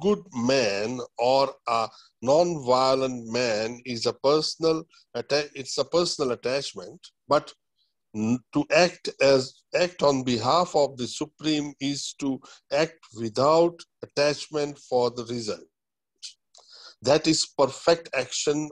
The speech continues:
of the highest degree, recommended by the Supreme Personality of the Godhead of Shri Krishna. Vedic rituals like prescribed sa-, sacrifices are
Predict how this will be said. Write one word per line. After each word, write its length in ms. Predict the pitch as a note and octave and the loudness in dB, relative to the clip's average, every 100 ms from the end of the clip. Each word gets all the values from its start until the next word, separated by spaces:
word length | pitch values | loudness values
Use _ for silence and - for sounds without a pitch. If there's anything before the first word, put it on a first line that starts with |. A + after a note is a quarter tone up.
| C#3+ | -6
of 140 | A#2 | -4
the 120 | A#2 | -2
highest 600 | G2 A2+ C#3+ D3+ - - - | -2 -2 -2 -2 -4 -8 -10
degree, 400 | B2+ A#2 G#2+ F2 _ _ _ _ _ _ _ - | -10 -6 -6 -8 _ _ _ _ _ _ _ -4
recommended 680 | A#2+ D3+ D3 D3+ D#3 D3 | 0 2 4 4 4 2
by 280 | C3 B2+ B2+ | 4 4 4
the 280 | B2 B2 A#2+ _ - | 2 -2 -4 _ -8
Supreme 540 | - D3+ D#3 E3 E3 | -4 -4 2 4 4
Personality 760 | E3 D#3 - C3+ B2+ B2 B2+ B2+ | 4 2 4 2 2 0 -2 -2
of 160 | A#2 | -2
the 140 | B2 A#2 _ _ _ - | -6 -10 _ _ _ -8
Godhead 480 | A2 B2+ A#2+ B2 B2 - | 0 0 2 2 0 -2
of 180 | B2 A2 | -4 -6
Shri 220 | - B2+ | -12 -12
Krishna. 420 | A#2+ B2 A2+ - - - _ _ _ _ _ - - _ - _ _ | -10 -6 -6 -8 -12 -16 _ _ _ _ _ -20 -20 _ -20 _ _
Vedic 500 | G#2+ C3+ E3+ F3+ F#3 | 0 2 2 0 -4
rituals 920 | C#3 C3+ - E3+ C3 A#2 D#3+ - - _ _ | -6 -8 2 4 6 4 0 -2 -8 _ _
like 360 | G#2 A#2 A#2+ - | -6 -4 -4 -10
prescribed 720 | - C3+ - - F3 F3+ E3+ - | -10 -6 -6 -2 0 0 -2 -8
sa-, 340 | - - C#3 G2 - - - | -8 -6 -6 -10 -20 -18 -4
sacrifices 1120 | - B2+ C3+ B2 C3+ D3 D3 - F3+ - - B2+ | -2 -2 -4 -2 0 0 -2 -4 -4 -6 -8 -4
are 160 | B2 | -4